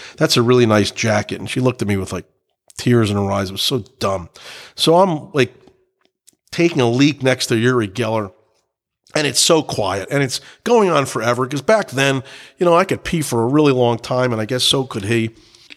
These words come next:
And the quiet is just killing me. It's just killing me. And finally, I hear the words come out of my mouth with a smile. I said, "You don't really bend spoons with your mind, do you?" I don't know why I said it, but I said it.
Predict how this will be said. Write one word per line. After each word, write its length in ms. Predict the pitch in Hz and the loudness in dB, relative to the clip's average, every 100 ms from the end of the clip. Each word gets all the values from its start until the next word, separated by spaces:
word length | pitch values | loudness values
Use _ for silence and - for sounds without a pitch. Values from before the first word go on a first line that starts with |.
| _ - | _ -6
And 140 | 160 160 | -2 -2
the 40 | |
quiet 540 | - - 220 190 117 147 | -2 -2 2 2 0 -2
is 140 | 143 | -2
just 280 | - 156 - | 0 -2 -2
killing 380 | - 240 170 110 | 0 2 2 -2
me. 140 | 104 | -4
It's 80 | - | -2
just 180 | 208 - | -2 0
killing 340 | 262 269 170 | 0 2 0
me. 160 | 104 90 _ _ - _ _ _ - | 0 -6 _ _ -20 _ _ _ -4
And 140 | 135 | -4
finally, 420 | 139 180 175 147 | 2 2 4 4
I 100 | 127 | 2
hear 200 | 117 151 | 2 2
the 80 | 131 | 2
words 280 | 123 135 123 | 2 0 0
come 180 | 123 120 | -2 0
out 100 | 120 | 0
of 60 | |
my 100 | 117 | 0
mouth 380 | 110 107 107 - - - - _ _ _ - | 0 0 0 -4 -16 -20 -20 _ _ _ -2
with 100 | 185 | 0
a 60 | |
smile. 500 | 175 196 185 135 92 | 2 2 2 2 -2
I 60 | 101 | -4
said, 280 | - 127 156 | -4 -4 -2
"You 60 | |
don't 140 | 170 90 | -4 -2
really 220 | 104 98 | -4 -4
bend 280 | - 101 95 | -4 -2 -2
spoons 500 | - 120 135 120 92 | -2 2 2 2 0
with 160 | 95 | -4
your 100 | 90 | -6
mind, 400 | 90 156 127 85 | -6 -4 -4 -4
do 120 | 98 | -2
you?" 160 | 202 233 - _ _ _ _ _ - | 0 -2 -8 _ _ _ _ _ -8
I 60 | |
don't 140 | 110 104 | -4 -2
know 160 | 95 | -4
why 120 | 92 101 | -4 -2
I 40 | |
said 300 | - - 85 | -2 -2 -4
it, 120 | - - _ _ _ _ _ _ _ - | -12 -18 _ _ _ _ _ _ _ -2
but 100 | 113 | 0
I 60 | |
said 340 | 110 - 107 78 | 2 0 0 -4
it. 140 | 80 | -10